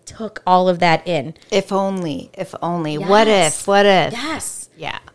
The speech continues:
Speaker 1: And it just affected my mind game. I got, went into a depression for a little bit. Um, but like I said, I finally made that consultation. I made that call. Um, and I will throw it out there, life-changing.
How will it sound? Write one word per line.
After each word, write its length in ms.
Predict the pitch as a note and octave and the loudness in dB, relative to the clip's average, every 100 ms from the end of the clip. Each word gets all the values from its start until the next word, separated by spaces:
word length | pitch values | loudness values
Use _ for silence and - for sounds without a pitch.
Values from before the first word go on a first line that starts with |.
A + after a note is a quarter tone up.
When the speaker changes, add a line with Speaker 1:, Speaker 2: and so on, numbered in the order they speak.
| - | -8
Speaker 1:
And 100 | G3 | -6
it 100 | F#3+ | -4
just 180 | F#3+ - | -4 -6
affected 640 | E3+ - G#3 - - E3+ | -10 -12 -12 -12 -10 -8
my 160 | D#3+ | -8
mind 340 | D#3+ D#3+ D#3 E3 | -4 -4 -4 -6
game. 280 | D3+ C3+ C#3 | -6 -6 -10
I 80 | - | -10
got, 200 | - F3 | -10 -4
went 140 | F3 | -4
into 200 | D3+ A#3 | -4 0
a 60 | B3 | 2
depression 600 | C#4 C#4 A#3+ F#3+ F3 E3 | 2 0 -6 -4 -4 -6
for 120 | E3+ | -4
a 80 | E3+ | -4
little 240 | D#3+ D#3 | -2 -6
bit. 360 | D3+ D3+ C3+ A2+ | -2 2 2 0
Um, 240 | E3 D3+ D#3 | -6 -10 -10
but 120 | E3+ | -6
like 140 | E3+ E3 | -4 -2
I 60 | |
said, 360 | F3 F#3 D#3 C#3 | -2 -2 -2 -4
I 60 | D#3 | -8
finally 440 | - - F3 F#3 | -10 -4 -4 -4
made 160 | F#3+ F#3+ | -6 -6
that 100 | F#3+ | -8
consultation. 680 | - F#3+ F#3+ F#3+ E3 E3 D#3+ | -8 -6 -4 -2 -2 -2 -4
I 60 | |
made 260 | D3+ D3+ E3+ | -4 -4 -2
that 160 | G3 - | -2 -2
call. 460 | - F3 D#3+ F#3 - - - _ _ - | 0 2 2 0 -6 -20 -20 _ _ -8
Um, 420 | F#3 D#3+ A2 E3 _ _ - | -6 -6 -10 -14 _ _ -6
and 100 | F3+ | -4
I 80 | |
will 140 | E3+ E3 | -4 -6
throw 180 | E3 E3+ | -8 -6
it 40 | |
out 160 | D#3+ E3 | -6 -6
there, 220 | E3 E3+ _ - | -8 -10 _ -20
life-changing. 1000 | E3 D3+ C#3+ - - - - - C#2+ | -12 -10 -10 -12 -14 -12 -12 -12 -12